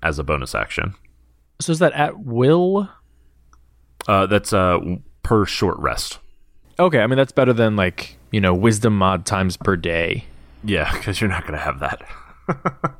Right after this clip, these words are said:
Speaker 2: Um, yeah, like, drop it at the beginning of your turn. And remember, you've got very high movement, uh, especially if you're already hasted. So you're gonna be able to move a very long way while ethereal.
Speaker 1: Yeah, and also you have Distance Strike, which allows you to teleport,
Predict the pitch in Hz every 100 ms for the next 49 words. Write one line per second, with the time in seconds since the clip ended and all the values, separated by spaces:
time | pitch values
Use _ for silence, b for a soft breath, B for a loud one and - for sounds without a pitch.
0 | - _ - - b b b b b b
1 | _ _ - 98 95 92 - 127 131 120
2 | 90 92 - 110 110 117 104 107 110 104
3 | 104 98 95 90 - - 120 101 - -
4 | 98 104 139 127 147 160 139 110 107 139
5 | 147 123 123 117 113 131 95 87 123 -
6 | - 98 98 - - 160 - 131 117 120
7 | 82 110 107 107 101 117 110 - 82 -
8 | 117 123 113 107 107 98 90 90 117 117
9 | 110 101 95 90 87 85 85 - - -
10 | - - _ _ _ _ _ - 104 90
11 | 104 104 101 - 95 90 90 92 95 87
12 | 80 131 - 78 - 76 71 - - 95
13 | 85 87 87 85 87 82 - 85 82 87
14 | 82 -